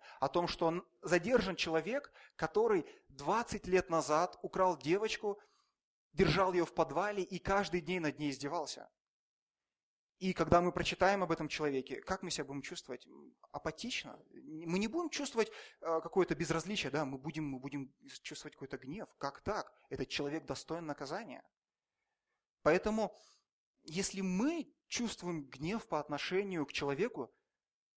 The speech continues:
то тем более праведный Бог, который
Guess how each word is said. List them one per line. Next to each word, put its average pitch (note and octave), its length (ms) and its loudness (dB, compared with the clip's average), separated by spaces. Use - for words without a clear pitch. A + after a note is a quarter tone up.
то D3+ 220 2
тем D#3 360 -4
более G#3 340 4
праведный F#3+ 540 0
Бог, G3+ 340 -2
который F#3 480 4